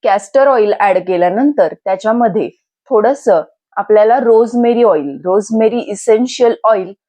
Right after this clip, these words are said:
किंवा रोझमेरीचे पानं जरी असतील, रोझमेरी प्लांटचे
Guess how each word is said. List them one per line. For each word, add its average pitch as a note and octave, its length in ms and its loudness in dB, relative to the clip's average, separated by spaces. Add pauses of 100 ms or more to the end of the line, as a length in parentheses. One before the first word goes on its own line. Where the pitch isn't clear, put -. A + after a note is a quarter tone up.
(300)
किंवा F#3+ 380 0
रोझमेरीचे G#3 880 0 (380)
पानं A3 360 0
जरी B3+ 260 2
असतील, F#3+ 320 -2
रोझमेरी F#3+ 420 0
प्लांटचे G3+ 680 -2